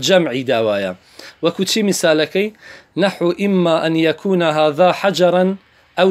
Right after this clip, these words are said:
شەجەرەن. ئەو شتێ یا حەجەر دەبێ، یا شەجەر دەبێ. حاڵی بوویە چۆنە؟ ئەلان لێرە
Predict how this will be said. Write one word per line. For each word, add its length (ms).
شەجەرەن. 520
ئەو 100
شتێ 240
یا 100
حەجەر 380
دەبێ، 280
یا 100
شەجەر 360
دەبێ. 260
حاڵی 240
بوویە 240
چۆنە؟ 260
ئەلان 280
لێرە 260